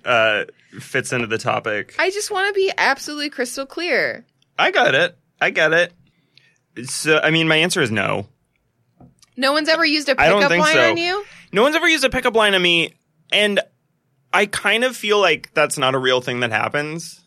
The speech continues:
Speaker 2: Oh.
Speaker 1: But I might just, like,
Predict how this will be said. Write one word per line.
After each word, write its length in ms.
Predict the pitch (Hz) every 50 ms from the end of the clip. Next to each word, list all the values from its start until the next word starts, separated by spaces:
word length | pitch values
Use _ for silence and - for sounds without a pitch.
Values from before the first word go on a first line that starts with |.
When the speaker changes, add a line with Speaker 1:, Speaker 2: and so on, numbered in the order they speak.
| _ _ _
Speaker 2:
Oh. 1120 | - 208 - - 214 226 - 208 220 202 220 - - 160 165 165 185 185 175 - - - - _ _ _ _ _ _ _ -
Speaker 1:
But 500 | 139 - 208 214 208 170 147 135 123 - _ _ _ _ _ _ _ _ _ _ _
I 100 | 139 143 151
might 220 | 170 170 175 175
just, 240 | 165 165 165 135 - _ _ _ _ _ _ _ _ _ _
like, 280 | 120 139 135 120 104